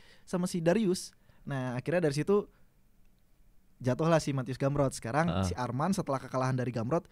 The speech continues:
Speaker 1: dia udah nabung nih dua kemenangan.
Speaker 2: Heeh.
Speaker 1: Mulai dari si Damir Ismagulov, itu Damir juga salah satu orang hebat tuh, cuma
Speaker 2: Heeh.
Speaker 1: dibikin pensiun sama si Arman. Terus menang lagi sama Silva, terus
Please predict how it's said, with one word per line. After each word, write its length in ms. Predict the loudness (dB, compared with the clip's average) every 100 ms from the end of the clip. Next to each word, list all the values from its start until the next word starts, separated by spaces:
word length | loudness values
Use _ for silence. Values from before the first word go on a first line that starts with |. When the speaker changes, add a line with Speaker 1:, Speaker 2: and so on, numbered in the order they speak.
| -14
Speaker 1:
dia 100 | 2
udah 140 | 4 4
nabung 260 | 4 4
nih 120 | 2 4
dua 160 | 2
kemenangan. 520 | 4 0 0 0 -4 -8 -6
Speaker 2:
Heeh. 220 | -2 0
Speaker 1:
Mulai 160 | 0 0
dari 220 | 0 -2
si 480 | -2 -2 0 0 -4 -8 -6
Damir 400 | 0 2 2 -2
Ismagulov, 720 | -6 -4 -4 0 4 4 4 2
itu 140 | 6
Damir 260 | 8 8 6
juga 220 | 6 4 0 -20 _
salah 180 | -6 -6
satu 180 | 0 0
orang 200 | 2 2
hebat 260 | 4 4
tuh, 140 | 2 -2
cuma 260 | 4 4
Speaker 2:
Heeh. 80 | 4 -4
Speaker 1:
dibikin 320 | -2 0 0 -4
pensiun 320 | -4 -2 0
sama 200 | 0 -2
si 120 | -4
Arman. 360 | -2 0 -2 -4 -12 -16
Terus 240 | -8 -6 -4
menang 200 | -4 -2
lagi 200 | -4 -4
sama 400 | -4 -2 -2 -4 -10 _ -20 -20 -20
Silva, 580 | -10 -4 -4 2 2 2
terus 480 | -2 -8 -8 -12